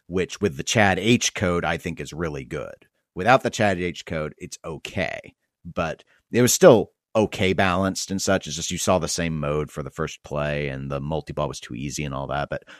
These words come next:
with the Chad H code, I think Jurassic Park is a really fun game. You mi-, it might still be the poor man's Addams Family, but at least it's a lot closer to Addams Family than what it started as.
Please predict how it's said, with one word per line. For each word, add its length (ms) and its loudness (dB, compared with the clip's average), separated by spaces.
with 160 -6
the 60 -12
Chad 280 6
H 220 2
code, 160 -4
I 100 -2
think 200 -4
Jurassic 420 -4
Park 320 -4
is 560 -6
a 100 0
really 260 4
fun 260 -2
game. 420 -6
You 160 -4
mi-, 180 -4
it 60 0
might 260 0
still 220 2
be 100 2
the 180 -4
poor 240 2
man's 280 2
Addams 340 2
Family, 360 -4
but 120 -2
at 100 0
least 200 2
it's 100 0
a 40 2
lot 280 4
closer 380 0
to 60 -4
Addams 340 -4
Family 340 -4
than 300 -8
what 160 -4
it 80 -8
started 460 2
as. 220 -14